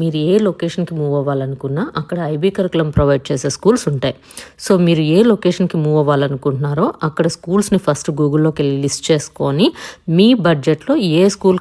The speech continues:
కంఫర్టబుల్ అనుకుంటున్నారో ఆ స్కూల్లో అడ్మిషన్ తీసుకోవడమే. మీరు అడ్మిషన్ కోసం స్కూల్స్ని అప్రోచ్ అయినప్పుడు వాళ్ళు ఐబీ కరికులం అంటే ఏంటి, ఐజీసీఎస్ఈ అంటే ఏంటి, లాంగ్వేజెస్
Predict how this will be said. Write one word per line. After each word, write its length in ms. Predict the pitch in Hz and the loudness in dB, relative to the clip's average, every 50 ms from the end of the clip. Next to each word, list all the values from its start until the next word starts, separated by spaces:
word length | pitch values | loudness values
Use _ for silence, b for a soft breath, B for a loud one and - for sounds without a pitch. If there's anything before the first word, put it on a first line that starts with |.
| - | 0
కంఫర్టబుల్ 500 | 160 151 147 - 156 - 165 147 156 147 147 143 | -2 -2 0 -2 -2 -2 -2 -2 0 0 0 -2
అనుకుంటున్నారో 640 | 139 131 - 147 143 147 139 151 147 165 220 302 339 - 160 156 | -2 -4 -2 -2 -2 -2 0 -2 0 0 0 0 0 0 2 2
ఆ 20 | 170 196 - | 2 0 -2
స్కూల్లో 380 | - - 175 156 147 156 196 294 - - 170 | -4 -4 -4 -2 0 0 -2 -2 -2 -4 -6
అడ్మిషన్ 400 | 147 139 156 156 - 202 196 196 165 | -6 -4 -6 -6 -4 -4 -4 -4 -4
తీసుకోవడమే. 500 | 147 - - - 139 147 147 147 139 127 _ b b b b b b 175 | -6 -8 -10 -14 -12 -12 -12 -12 -12 -14 _ b b b b b b -4
మీరు 160 | 175 175 170 151 | -2 0 0 -2
అడ్మిషన్ 440 | 135 139 180 208 208 - 240 226 214 190 | -2 0 0 0 0 0 -2 -2 0 -2
కోసం 180 | 160 156 - 185 - | -2 -2 -2 -6 -6
స్కూల్స్ని 380 | - - 156 160 156 - 180 160 143 | -4 -4 -4 -2 -2 -4 -4 -6 -6
అప్రోచ్ 320 | - - 151 147 143 - 147 | -4 -4 -6 -4 -4 -4 -4
అయినప్పుడు 440 | 143 143 135 131 - 151 143 190 294 381 359 B B B B B - 147 151 | -4 -4 -6 -10 -8 -6 -4 -2 -2 -2 -4 B B B B B -6 -2 0
వాళ్ళు 220 | 156 156 151 156 - - 156 165 | 2 2 2 0 0 -2 -4 -2
ఐబీ 180 | 160 180 214 214 - | 0 0 0 0 -2
కరికులం 320 | 185 156 - 170 156 151 143 139 | -4 -4 -2 -2 -2 -2 -4 -6
అంటే 160 | 139 - 139 139 139 | -4 -4 -4 -2 -2
ఏంటి, 240 | 139 139 139 165 - - - 151 151 | -4 -4 -4 -6 -4 -2 -2 -2 -2
ఐజీసీఎస్ఈ 680 | 156 151 139 202 185 - - 175 165 151 - - 160 143 139 135 | -2 -2 -2 -2 -4 -2 -2 -2 -2 -2 -4 -4 -4 -4 -4 -4
అంటే 180 | 139 - 139 135 139 | -4 -4 -4 -4 -4
ఏంటి, 220 | 143 143 170 175 - - - - 160 156 | -4 -4 -6 -6 -6 -6 -6 -4 -2 -2
లాంగ్వేజెస్ 560 | 147 151 165 170 175 190 180 190 190 185 - | 0 0 0 0 2 2 2 2 0 0 0